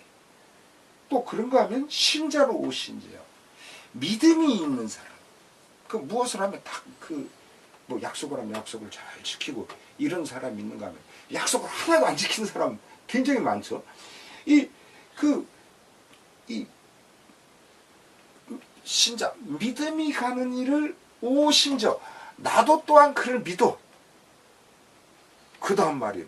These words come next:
무서워요. 불신자도 오역신지요. 믿음이 그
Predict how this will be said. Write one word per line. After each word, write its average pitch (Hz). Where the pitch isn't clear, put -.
무서워요. -
불신자도 208
오역신지요. -
믿음이 262
그 226